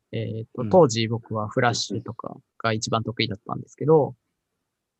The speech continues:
Speaker 2: うん、うん。
Speaker 1: えー、アクションスクリプトもそうですし、いわゆる、
Speaker 2: うん。
Speaker 1: えー、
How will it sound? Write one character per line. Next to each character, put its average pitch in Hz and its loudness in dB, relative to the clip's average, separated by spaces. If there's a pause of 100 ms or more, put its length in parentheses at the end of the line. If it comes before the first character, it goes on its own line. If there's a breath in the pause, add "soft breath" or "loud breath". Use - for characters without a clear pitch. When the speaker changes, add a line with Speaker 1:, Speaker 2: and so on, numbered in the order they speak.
Speaker 2:
う 120 -4
ん、 98 -4
う - -4
ん。 - -4
Speaker 1:
え 110 -6
ー、 - -10 (460)
ア 117 -8
ク - -14
シ - -2
ョ 120 2
ン 113 -4
ス - -16
ク - -8
リ 113 -4
プ 113 -14 (100)
ト - -10
も 123 -10 (140)
そ - -10
う - -8
で - -18
す - -14
し、 123 -2 (580)
い 143 -4
わ 160 6
ゆ 147 6
る、 120 2 (380)
Speaker 2:
う 120 -4
ん。 98 -6
Speaker 1:
え 113 -8
ー、 123 -10